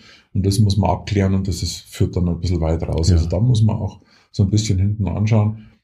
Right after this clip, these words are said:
Speaker 1: und da eben kleinschrittig, sag ich jetzt, einmal wirklich im unteren Bereich ein bisschen anfangen.
Speaker 2: Mhm, ist to-,
Speaker 1: Genau.
Speaker 2: total spannend für mich auch, das
Speaker 1: Mhm.
Speaker 2: zu erleben. Ähm, und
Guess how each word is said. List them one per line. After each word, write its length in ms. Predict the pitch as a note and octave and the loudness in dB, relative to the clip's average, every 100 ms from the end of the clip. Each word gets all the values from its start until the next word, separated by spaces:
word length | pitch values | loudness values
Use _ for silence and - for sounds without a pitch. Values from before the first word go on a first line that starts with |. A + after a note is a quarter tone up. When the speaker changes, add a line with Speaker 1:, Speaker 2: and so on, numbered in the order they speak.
| _ | _
Speaker 1:
und 240 | G#2 F2 F2 | -8 -4 0
da 160 | F2 | 0
eben 220 | F2 F#2 - | 0 0 0
kleinschrittig, 800 | - D#2+ F2+ G#2 F#2+ G2 E2+ | 0 0 2 2 0 -2 -2
sag 180 | - E2+ | -2 -2
ich 140 | - - | -4 -4
jetzt, 240 | E2 - | -4 -2
einmal 180 | F2 E2+ | 0 0
wirklich 300 | F2 F2 - | 0 -2 0
im 100 | E2+ | -2
unteren 480 | E2 F#2 F#2 E2+ E2 | -2 -2 -2 -2 0
Bereich 340 | D#2+ C#2+ D#2 | -2 -4 -4
ein 80 | E2 | -4
bisschen 240 | D#2 - - | -4 -6 -6
anfangen. 420 | D#2 E2 E2 E2+ | -6 -6 -6 -4
Speaker 2:
Mhm, 240 | F2+ F2 G#2 | -2 -2 -4
ist 180 | - G#2+ | -6 -2
to-, 120 | G2 | 0
Speaker 1:
Genau. 120 | F2 - | -2 -4
Speaker 2:
total 420 | F2 - G2 A#2 | -4 -2 -2 -2
spannend 500 | - - F#2+ C3+ D3 | -4 -2 0 0 -4
für 200 | - A2+ | 0 2
mich 240 | C3 D3+ | 2 0
auch, 160 | C3 B2+ | -4 0
das 220 | G2 E2+ | 0 2
Speaker 1:
Mhm. 40 | |
Speaker 2:
zu 140 | F2+ B2+ | 2 0
erleben. 560 | D#2+ G2 A2 C3+ E3 - - - - - _ - | 0 2 2 2 -2 -4 -16 -20 -20 -20 _ -2
Ähm, 480 | G#2+ G#2+ G#2+ G#2+ - | 2 2 2 -2 -4
und 440 | - G#2+ G2+ G2+ | -2 2 2 0